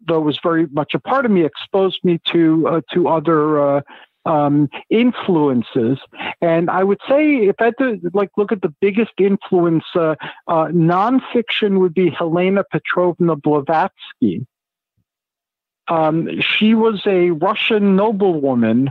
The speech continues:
who became an adventuress, and, uh, she started gathering obscure esoteric information, uh, you know, in all her, uh, wanderings, and then she eventually started the Theosophical Society.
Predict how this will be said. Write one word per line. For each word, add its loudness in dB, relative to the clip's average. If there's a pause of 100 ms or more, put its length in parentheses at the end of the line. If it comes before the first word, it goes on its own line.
who 4
became 0
an 0
adventuress, -2 (560)
and, 0
uh, 0
she 0
started -2
gathering 0
obscure 0
esoteric -4
information, 0 (420)
uh, 0
you 0
know, 0
in 0
all 0
her, 0
uh, 0 (260)
wanderings, 2
and 2
then 2
she -2
eventually 0
started -2
the 0
Theosophical -2
Society. -2